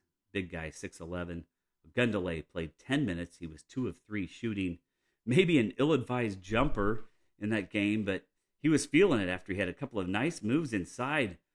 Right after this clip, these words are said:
one where he drew a foul on Edey with a left-handed lay-in. But Peyton Sanford off the bench was really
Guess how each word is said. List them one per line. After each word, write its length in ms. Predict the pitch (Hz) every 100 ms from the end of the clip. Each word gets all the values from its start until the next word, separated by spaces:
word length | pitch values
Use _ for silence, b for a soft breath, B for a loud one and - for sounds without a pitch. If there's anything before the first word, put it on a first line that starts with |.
| _
one 240 | - 131 160
where 200 | 110 95
he 340 | 101 90 82 _ _ _
drew 160 | 156 143
a 60 |
foul 360 | - 110 123 127
on 180 | 92 -
Edey 280 | 113 127
with 140 | 131 87
a 40 |
left-handed 640 | 85 117 - 98 85 73
lay-in. 540 | 80 107 107 101 98 95 _ _ _ _ _ -
But 200 | 82 _
Peyton 320 | 135 131 82
Sanford 500 | 73 101 104 85 82
off 180 | 78 -
the 60 |
bench 320 | 76 82 82 -
was 160 | 76 73
really 300 | 98 90